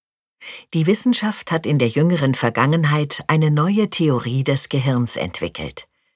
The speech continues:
Man geht immer mehr davon aus, dass es sich nicht um eine einheitliche Struktur handelt, sondern dass das Gehirn aus drei verschiedenen Einheiten besteht, die im Laufe der Zeit begonnen haben, zusammenzuarbeiten, aber doch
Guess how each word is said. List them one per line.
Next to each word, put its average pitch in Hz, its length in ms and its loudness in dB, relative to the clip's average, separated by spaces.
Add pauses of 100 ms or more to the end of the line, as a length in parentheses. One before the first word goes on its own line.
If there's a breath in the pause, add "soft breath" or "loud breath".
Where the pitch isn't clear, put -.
(220)
Man 113 140 0
geht 147 220 2
immer 117 240 2
mehr 147 260 0
davon 113 380 0
aus, 131 400 0 (200 loud breath)
dass 151 200 -2
es 160 120 2
sich 160 220 -4
nicht 226 300 0
um 127 140 -2
eine 107 360 -2
einheitliche 123 720 0
Struktur - 640 -4
handelt, 104 480 -4 (360 loud breath)
sondern 151 360 0
dass 170 180 -4
das 165 240 -2
Gehirn 131 540 0
aus - 260 -4
drei 139 320 -2
verschiedenen 160 720 -2
Einheiten 135 640 -2
besteht, 113 500 -2 (380 loud breath)
die 107 160 -4
im 107 100 2
Laufe 135 380 0
der 120 160 -2
Zeit 156 340 -4
begonnen 139 540 0
haben, 151 280 -2
zusammenzuarbeiten, 104 1300 -2 (280 loud breath)
aber 92 200 -6
doch - 380 -4